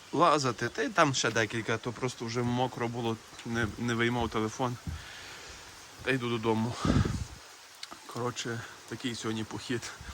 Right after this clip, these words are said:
М-, мокрий похід. <laughs> Але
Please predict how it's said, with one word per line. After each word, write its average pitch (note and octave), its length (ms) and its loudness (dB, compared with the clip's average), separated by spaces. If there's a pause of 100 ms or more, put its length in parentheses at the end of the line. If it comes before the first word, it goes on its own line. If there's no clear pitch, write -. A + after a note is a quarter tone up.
М-, C3+ 60 -4 (440)
мокрий C3+ 460 6
похід. - 600 -2
<laughs> - 180 -6 (1040)
Але A#2 360 4